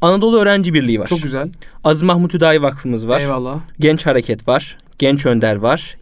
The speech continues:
Speaker 1: Hizmetkar Kariyer Merkezi var. İlim ve Medeniyet Topluluğu var. Mostar Gençlik var. Tercih ve Ötesi Hareketi var. T G S P var. tügva var.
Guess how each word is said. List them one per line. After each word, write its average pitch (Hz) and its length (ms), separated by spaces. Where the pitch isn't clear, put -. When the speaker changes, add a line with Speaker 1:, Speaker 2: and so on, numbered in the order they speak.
Speaker 1:
Hizmetkar 156 480
Kariyer 151 380
Merkezi 113 440
var. 139 320
İlim 180 240
ve 180 80
Medeniyet 165 720
Topluluğu 110 560
var. 139 320
Mostar 160 380
Gençlik 117 480
var. 170 320
Tercih 165 380
ve 165 40
Ötesi 160 340
Hareketi 120 400
var. 180 280
T 175 120
G 185 160
S 143 220
P 113 200
var. 160 300
tügva 156 420
var. 190 300